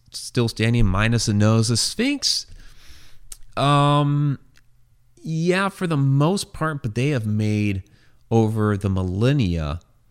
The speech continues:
uh, a ton of repairs to that. So a lot of those, if you look at the Sphinx now, I mean, its original form was strictly carved out of the bedrock.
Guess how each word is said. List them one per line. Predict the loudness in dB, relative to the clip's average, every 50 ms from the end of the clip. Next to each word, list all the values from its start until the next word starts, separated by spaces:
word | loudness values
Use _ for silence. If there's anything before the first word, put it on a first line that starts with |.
| _ _ _ _ _ _ _ _ _
uh, | -6 -4 -4 -4 -4 -6
a | -8 -10 -12
ton | -12 -12 -6 -2 0 2 2 2
of | 2 0
repairs | -2 -4 -4 -4 -2 -2 -2 -4 -4 -6
to | -8 -8
that. | -6 -6 -8 -8 -10 -12 -14
So | -8 -4 -2 -2 -2 -2 -4
a | -4
lot | -4 -4 -4 -4 -4 -4 -4 -4
of | -4 -4
those, | -4 -4 -4 -4 -4 -4
if | -6 -4 -2
you | 0 2
look | 2 0 0 -2
at | -6
the | -8
Sphinx | -8 -4 -2 -2 -2 -2 -2
now, | -2 -2 0 -2 -2 -4 -8 -10 -14 -20 -20 -20 _ -20 -20 -18 -18 -18 -14 -8 -6
I |
mean, | -4 -2 -2 -4 -6 -8 -12 -20 -14 -4
its | 2 2 2 2 0 -6
original | -6 -6 -2 -2 -2 -2 -2 -2 -2 -2 0 0 0 -2 -4 -6 -12 _ _ _ _ -20
form | -20 -20 -8 -4 -2 0 0 0 -2 -2 -6 -8 -10 -14 -18 -14 -4
was | -2 -2 -2 -2
strictly | -4 -10 -10 -8 -6 -4 -4 -4 -4 -4 -2 -2 -2 -4
carved | -6 -14 -14 -6 -2 -2 -2 -2 -2 -4
out | -4 -4 -4
of | -4
the | -6
bedrock. | -6 -6 -6 -6 -8 -10 -12 -14 -18 -20